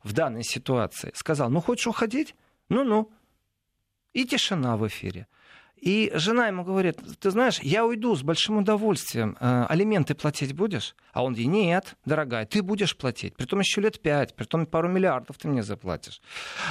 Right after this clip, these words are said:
«У, дорогой, а вот можно я буду торговать с тобой?» «Нет, нельзя торговать со мной». «А почему? Ведь мы же нормальные, ты же с Канадой договариваешься.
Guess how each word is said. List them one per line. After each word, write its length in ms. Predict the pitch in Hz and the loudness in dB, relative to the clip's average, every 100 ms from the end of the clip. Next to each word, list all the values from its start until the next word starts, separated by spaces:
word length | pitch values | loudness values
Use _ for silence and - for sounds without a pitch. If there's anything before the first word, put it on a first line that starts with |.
| - | -6
«У, 500 | 170 170 151 143 147 | -2 0 2 2 0
дорогой, 600 | 135 220 240 220 190 110 - - - | 2 0 0 2 0 0 -8 -12 -12
а 260 | - 131 147 | -4 -2 -2
вот 300 | 170 - - | -2 -4 -2
можно 340 | 156 233 240 220 | 2 2 2 0
я 220 | 180 185 | 2 0
буду 300 | 139 196 147 | 0 0 0
торговать 560 | 165 156 180 196 143 | 0 0 0 0 -2
с 100 | - | -4
тобой?» 360 | - 113 104 92 | -6 -4 -2 0
«Нет, 540 | 175 262 247 208 202 - | 2 4 4 0 -2 -2
нельзя 480 | 240 247 208 208 175 | 0 0 2 2 2
торговать 540 | 175 165 175 156 135 | -2 0 2 2 0
со 180 | - 131 | 0 0
мной». 200 | 127 117 | 2 0
«А 80 | 135 | -2
почему? 580 | - - - 226 269 160 | -2 -2 -2 0 0 0
Ведь 200 | 117 - | -4 0
мы 100 | 185 | 2
же 140 | 180 | 4
нормальные, 400 | 196 214 233 165 | 2 4 4 2
ты 100 | 139 | -2
же 140 | 165 175 | -2 -4
с 80 | |
Канадой 360 | - 233 262 160 | -2 0 2 0
договариваешься. 800 | 135 127 139 120 101 95 - | -2 0 2 0 -2 -6 -8